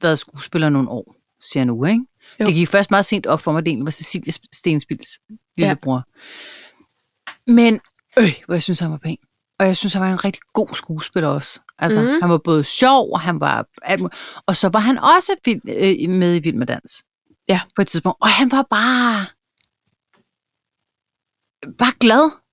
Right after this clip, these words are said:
Speaker 1: og sjov
Speaker 2: Han
Speaker 1: og
Speaker 2: var også med i
Speaker 1: positiv
Speaker 2: det der
Speaker 1: og
Speaker 2: dragshow med sin
Speaker 1: Jamen, det har jeg
Speaker 2: lillefest.
Speaker 1: desværre ikke fået set endnu.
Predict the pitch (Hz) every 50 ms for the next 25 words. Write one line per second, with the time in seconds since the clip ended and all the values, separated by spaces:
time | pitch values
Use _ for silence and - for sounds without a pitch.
0 | _ _ _ _ _ _ - 226 220 - - 285 294 262 - - - 190 190 190
1 | 254 262 285 277 262 262 269 - 294 247 240 254 254 - 233 226 208 208 233 -
2 | - - 277 262 269 269 247 - - - _ _ _ _ _ - - _ _ _
3 | - 233 233 - 247 233 220 214 208 202 339 339 - - - - 302 - - -
4 | - 311 330 349 339 - - 339 311 - - 294 294 302 294 277